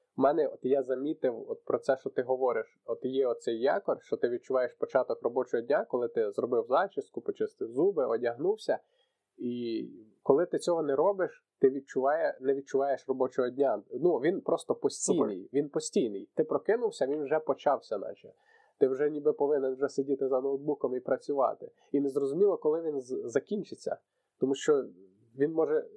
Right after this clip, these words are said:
Speaker 1: коли ти на роботі, ти розумієш, що там от-от сім годин, остання зустріч, ти збираєшся, їдеш додому, ти вже о восьмій вечора вдома, а тут ти можеш засидітись там на,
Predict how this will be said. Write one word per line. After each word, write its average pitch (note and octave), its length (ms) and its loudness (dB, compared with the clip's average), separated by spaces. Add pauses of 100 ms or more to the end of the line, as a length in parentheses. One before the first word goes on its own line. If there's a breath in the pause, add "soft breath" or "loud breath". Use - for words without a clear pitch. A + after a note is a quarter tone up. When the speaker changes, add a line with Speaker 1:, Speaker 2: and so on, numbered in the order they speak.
(260)
Speaker 1:
коли C#3+ 200 4
ти D#3+ 120 -2
на D3 120 2
роботі, D#3 420 2
ти C3+ 140 2
розумієш, C#3 520 0
що A2+ 100 -4
там G#2 440 -4
от-от A#2+ 420 -2
сім B2 320 -2
годин, E3 420 2
остання A#2 460 0
зустріч, C#3 520 -4
ти B2 140 -2
збираєшся, B2 880 0 (320)
їдеш C3 340 0
додому, D#3+ 640 2
ти C3+ 60 0
вже C3 160 -2
о B2+ 100 -2
восьмій C#3 320 0
вечора C3 360 -2
вдома, F#3+ 340 -2 (240)
а - 100 2
тут F#3+ 200 2
ти D#3+ 80 -2
можеш D#3 260 0
засидітись C3+ 580 -4
там A#2 220 0
на, A2 420 -2